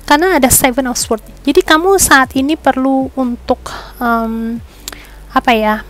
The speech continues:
mungkin, mungkin ada sesuatu hal yang kamu nggak ter-, tahu yang terjadi di belakangnya kamu, sehingga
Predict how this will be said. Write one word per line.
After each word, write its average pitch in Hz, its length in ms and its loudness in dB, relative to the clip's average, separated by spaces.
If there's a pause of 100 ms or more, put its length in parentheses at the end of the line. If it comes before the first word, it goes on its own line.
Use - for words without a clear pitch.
mungkin, 349 560 0 (400)
mungkin 359 240 2
ada 254 100 4
sesuatu 247 600 0
hal 262 320 2
yang 240 160 0
kamu 233 800 -6
nggak 240 240 -2
ter-, 254 220 -2 (100)
tahu 233 400 2
yang 240 160 0
terjadi 233 320 2
di 226 160 0
belakangnya 220 560 -2
kamu, 208 320 -4
sehingga 233 580 2